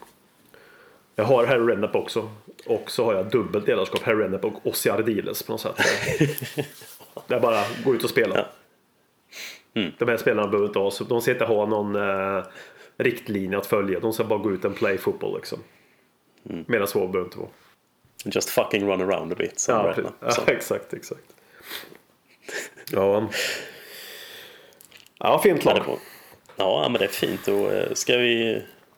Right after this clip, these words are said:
Speaker 2: dra bara elvan en gång till? Eller
Speaker 1: Ja, men det gör
Speaker 2: så
Speaker 1: vi.
Speaker 2: får den, börjar
Speaker 1: Kör.
Speaker 2: du med din?
Speaker 1: Då kör jag rakt upp och ner här då. Ja, i mål Gomes.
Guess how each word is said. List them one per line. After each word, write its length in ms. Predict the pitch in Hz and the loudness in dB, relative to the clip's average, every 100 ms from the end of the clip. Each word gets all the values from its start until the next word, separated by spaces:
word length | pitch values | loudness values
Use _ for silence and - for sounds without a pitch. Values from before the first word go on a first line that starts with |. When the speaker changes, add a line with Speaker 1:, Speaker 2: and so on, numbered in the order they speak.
| - | -20
Speaker 2:
dra 460 | - 110 107 104 104 | -16 -2 2 4 4
bara 220 | 107 101 | 4 4
elvan 380 | 107 98 90 101 | 4 2 0 -2
en 100 | 98 | 0
gång 140 | 92 | -2
till? 220 | 87 - 82 | -2 -2 0
Eller 100 | 98 | 2
Speaker 1:
Ja, 60 | |
men 60 | 117 | 4
det 60 | 120 | 4
gör 80 | |
Speaker 2:
så 60 | 92 | 2
Speaker 1:
vi. 60 | 92 | -2
Speaker 2:
får 200 | 92 90 | -4 -2
den, 200 | 90 87 - _ _ _ | -4 -8 -18 _ _ _
börjar 180 | 104 98 | 2 2
Speaker 1:
Kör. 80 | 95 | 2
Speaker 2:
du 100 | 95 | 0
med 140 | 95 | -2
din? 180 | 95 85 - - | -2 -4 -12 -4
Speaker 1:
Då 100 | 107 | 0
kör 180 | - 101 | 4 4
jag 140 | - - 107 | 2 -2 0
rakt 180 | 104 - | 0 2
upp 140 | 104 | 0
och 60 | 107 | 2
ner 160 | 98 104 | 4 4
här 100 | 98 | 2
då. 140 | 92 120 | 2 2
Ja, 100 | 123 | 2
i 40 | 139 | 4
mål 260 | 147 143 | 4 4
Gomes. 580 | 143 123 113 135 - - | 4 2 2 0 -4 -6